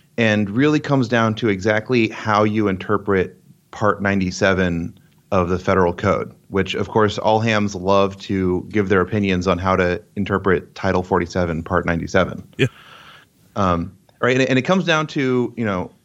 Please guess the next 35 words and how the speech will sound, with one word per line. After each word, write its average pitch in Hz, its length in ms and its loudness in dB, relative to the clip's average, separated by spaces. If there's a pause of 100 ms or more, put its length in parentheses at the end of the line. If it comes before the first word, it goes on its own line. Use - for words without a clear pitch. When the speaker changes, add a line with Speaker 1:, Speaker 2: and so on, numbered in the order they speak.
(240)
Speaker 1:
the, 107 320 0
this 107 340 0
third-party 131 800 0
traffic, 104 800 -2 (960)
um, 87 500 -4 (220)
concerns 95 800 0
on 95 560 0
the 101 220 -2
automatic 107 480 0
message 98 340 -2
relay 90 340 0
systems, - 460 -6
right? 90 160 0
'Cause, 90 280 0
uh, - 340 0 (260)
A 131 100 2
P 143 140 0
R 117 80 6
S, - 340 0 (720)
i-, 135 160 -2
i-, 123 160 -2
uh, 98 260 4
the, 107 180 2
the 107 200 -8
kind 151 140 2
of 151 60 4
the 127 60 0
best 123 200 2
way 135 80 2
to 117 80 2
define 104 400 0
A 107 80 -2
P 104 160 -4
R 98 80 4
S 95 240 -2